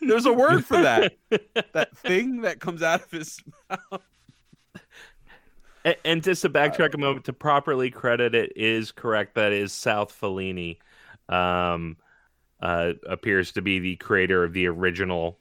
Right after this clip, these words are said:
Speaker 3: uh, Bryce Harper t-shirt.
Speaker 1: Oh, good job by South Fellini.
Speaker 2: Do you think
Speaker 3: Yeah.
Speaker 2: they were just, like, out front of the stadium, like, with a bin of them, like, as Bryce arrived, and they were like,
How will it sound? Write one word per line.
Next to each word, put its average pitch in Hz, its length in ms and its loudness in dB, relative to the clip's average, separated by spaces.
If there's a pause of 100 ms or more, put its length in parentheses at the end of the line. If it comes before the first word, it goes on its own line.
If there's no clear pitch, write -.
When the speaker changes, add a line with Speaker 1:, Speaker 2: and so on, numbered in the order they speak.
(140)
Speaker 3:
uh, 90 220 0
Bryce 87 340 -2
Harper 82 360 -2
t-shirt. - 360 -6
Speaker 1:
Oh, 90 640 -2
good 135 140 -12
job 127 240 2
by 104 140 -4
South 127 340 -6
Fellini. 92 540 -14
Speaker 2:
Do 185 80 2
you 202 80 4
think 247 180 0
Speaker 3:
Yeah. 254 120 0
Speaker 2:
they - 20 2
were 233 120 2
just, 190 200 -2
like, 185 160 0
out 170 240 2
front 160 260 0
of 156 100 0
the 139 100 -4
stadium, 147 580 0
like, 127 360 0
with 139 240 -2
a 139 60 -2
bin 135 260 0
of 139 140 -2
them, 147 260 -2
like, 131 200 -2
as 123 120 -2
Bryce 131 320 -2
arrived, 120 500 0
and 123 80 -6
they 135 60 -2
were 139 80 -2
like, 151 240 -2